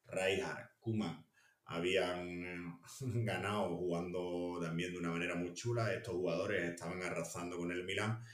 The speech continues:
Y por otra parte, pues estaba Maradona en Argentina.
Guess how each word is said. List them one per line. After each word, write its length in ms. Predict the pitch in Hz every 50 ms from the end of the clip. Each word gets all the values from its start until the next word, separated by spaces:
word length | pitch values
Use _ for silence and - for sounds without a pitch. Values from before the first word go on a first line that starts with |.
| - - _ -
Y 80 | 139 127
por 140 | 127 123
otra 160 | 123 120 127 127
parte, 480 | 123 117 117 117 120 123 123 - - _ _ -
pues 180 | - 90 87
estaba 300 | 87 - - 90 95 98
Maradona 680 | 95 92 90 87 80 80 82 82 85 85 85 - - -
en 140 | 85 85 82
Argentina. 760 | 82 80 80 - 80 78 78 76 - - 87 87 - - -